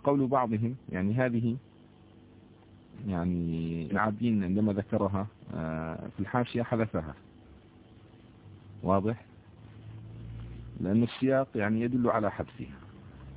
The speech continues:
يعني لا، لا، لا معنى للاستدراك هنا بقوله "أو قول بعضهم".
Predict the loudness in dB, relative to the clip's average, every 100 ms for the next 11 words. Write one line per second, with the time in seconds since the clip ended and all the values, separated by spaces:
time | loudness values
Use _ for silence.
0 | -16 -18 -20 -20 -20 -20 -20 -20 -20 -20
1 | -20 -20 -6 -2 0 0 2 2 4 4
2 | 6 6 6 2 2 0 -2 -6 -4 0
3 | 0 0 0 2 0 0 2 2 0 0
4 | 2 2 2 -2 -4 -6 -10